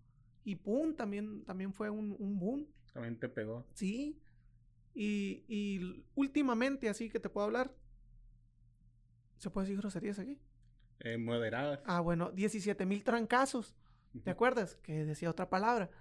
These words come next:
Speaker 2: Ujú.
Speaker 1: Diece-, diece-, diecisiete mil trancazos fue la historia del chavalo que quiso subirse a asaltar la combi.
Speaker 2: Mm.
Speaker 1: Y, y, pues, lo agarraron a trancazos arriba de, del carro. Y yo hice esa canción.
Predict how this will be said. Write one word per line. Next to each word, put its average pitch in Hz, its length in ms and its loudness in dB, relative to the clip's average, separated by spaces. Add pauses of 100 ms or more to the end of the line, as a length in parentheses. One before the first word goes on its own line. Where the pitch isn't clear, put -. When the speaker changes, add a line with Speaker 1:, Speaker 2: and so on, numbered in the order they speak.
(180)
Speaker 2:
Ujú. 117 160 -10
Speaker 1:
Diece-, 180 460 -2
diece-, 190 440 -4 (220)
diecisiete 208 760 4
mil 262 380 4 (540)
trancazos 254 580 8
fue 240 120 8
la 233 60 8
historia 240 380 6
del 208 360 4
chavalo 214 420 8
que 196 100 -2
quiso 208 260 0
subirse 190 440 0
a 202 40 6
asaltar 185 420 2
la 190 160 4
combi. 262 400 6 (560)
Speaker 2:
Mm. 120 540 -2
Speaker 1:
Y, 190 380 0
y, 196 140 -2
pues, 180 180 -2
lo 175 80 4
agarraron 170 360 2
a 190 100 2
trancazos 180 480 2
arriba 196 280 2
de, 180 160 2
del 170 200 -2
carro. 233 320 8
Y 190 40 2
yo 185 100 4
hice 185 240 0
esa 196 160 -2
canción. 247 440 2